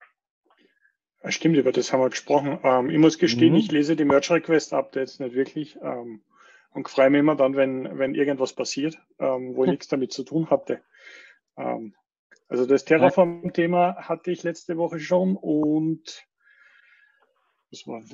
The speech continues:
Speaker 1: was war denn das noch? Ähm, Policy und Governance ist ja auch wunderschön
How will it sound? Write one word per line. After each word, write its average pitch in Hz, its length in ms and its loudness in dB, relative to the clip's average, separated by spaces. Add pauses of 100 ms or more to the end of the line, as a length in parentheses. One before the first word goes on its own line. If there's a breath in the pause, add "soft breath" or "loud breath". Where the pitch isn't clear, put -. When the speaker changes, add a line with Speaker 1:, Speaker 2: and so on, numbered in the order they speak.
Speaker 1:
was 117 240 -20
war 120 100 -16
denn 120 120 -16
das 113 200 -16
noch? - 480 -18
Ähm, 120 680 -6 (500)
Policy 156 420 2
und - 160 -4
Governance 175 760 2
ist 160 180 -8
ja 147 120 2
auch 139 80 0
wunderschön 165 720 -4